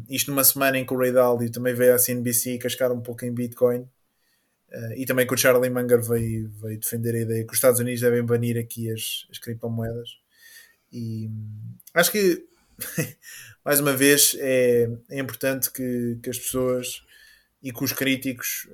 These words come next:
sobretudo do B D C, olhem para os países em desenvolvimento e, mais uma vez, reforcem, eh, não, não reforcem, aliás, reforçar não é o termo correto, mas percebam que o mundo não funciona como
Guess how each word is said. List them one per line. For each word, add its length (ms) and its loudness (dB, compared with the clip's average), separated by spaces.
sobretudo 340 -12
do 40 -8
B 100 0
D 60 -4
C, 320 4
olhem 380 4
para 180 0
os 80 -4
países 260 -4
em 40 -6
desenvolvimento 640 -2
e, 200 -4
mais 200 -2
uma 140 0
vez, 260 0
reforcem, 680 -4
eh, 220 -12
não, 240 -2
não 140 2
reforcem, 400 0
aliás, 400 -10
reforçar 280 0
não 100 4
é 40 6
o 80 2
termo 200 2
correto, 360 2
mas 140 -2
percebam 480 6
que 120 -4
o 60 0
mundo 240 -2
não 160 2
funciona 640 2
como 640 -4